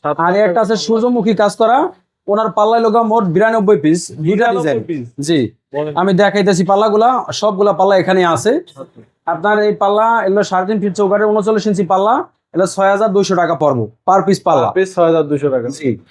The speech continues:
Speaker 2: আর একটা আছে, এটা হলো থ্রি ডি কাজ করা। এই পাল্লাগুলা রেট বেশি এই কারণে, থ্রি ডি কাজ করতে অনেক সময় যায়। এর একটা পাল্লা নকশা করতে লাগে দুই ঘন্টা সময়, আর এই পাল্লাটা করতে লাগে বারো থেকে তেরো ঘন্টা সময়।
Speaker 1: মানে সারা রাত মেশিন?
Speaker 2: জি, সারা রাত মেশিনে চলে। নয়টা বাজে বসে, সকাল নয়টা বাজে এক খুলতেও পারেন অনেক সময়।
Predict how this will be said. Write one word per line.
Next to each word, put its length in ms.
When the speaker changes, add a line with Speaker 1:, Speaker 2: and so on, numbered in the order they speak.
Speaker 2:
আর 120
একটা 280
আছে, 280
এটা 100
হলো 200
থ্রি 200
ডি 80
কাজ 180
করা। 300
এই 120
পাল্লাগুলা 400
রেট 280
বেশি 240
এই 120
কারণে, 380
থ্রি 200
ডি 80
কাজ 200
করতে 200
অনেক 160
সময় 280
যায়। 200
এর 140
একটা 140
পাল্লা 240
নকশা 240
করতে 220
লাগে 180
দুই 180
ঘন্টা 220
সময়, 340
আর 160
এই 100
পাল্লাটা 340
করতে 240
লাগে 200
বারো 200
থেকে 180
তেরো 240
ঘন্টা 200
সময়। 260
Speaker 1:
মানে 80
সারা 320
রাত 160
মেশিন? 340
Speaker 2:
জি, 140
সারা 240
রাত 180
মেশিনে 260
চলে। 260
নয়টা 240
বাজে 180
বসে, 280
সকাল 360
নয়টা 200
বাজে 200
এক 140
খুলতেও 300
পারেন 260
অনেক 200
সময়। 260